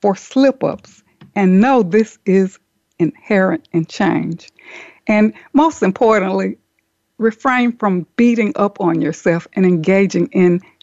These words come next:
negative conversations with yourself, negative dialogues. I am so grateful to this listener who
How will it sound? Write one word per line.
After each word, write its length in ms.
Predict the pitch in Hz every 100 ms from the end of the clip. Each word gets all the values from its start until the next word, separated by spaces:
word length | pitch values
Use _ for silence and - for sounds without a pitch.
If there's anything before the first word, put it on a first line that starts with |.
| _
negative 680 | 165 185 208 190 190 180 -
conversations 1080 | 190 175 170 165 - 165 165 - 143 160
with 240 | 175 165 -
yourself, 480 | 151 - - - - _
negative 500 | 180 190 190 180 170 - _ -
dialogues. 840 | 175 160 160 165 165 - - - _ _ - - - - _ -
I 140 | 202
am 120 | 214
so 260 | 196 - 233
grateful 520 | 170 214 226 - 220
to 120 | 214 208
this 260 | 214 214
listener 580 | 185 214 220 - 208 208 190
who 280 | 180 175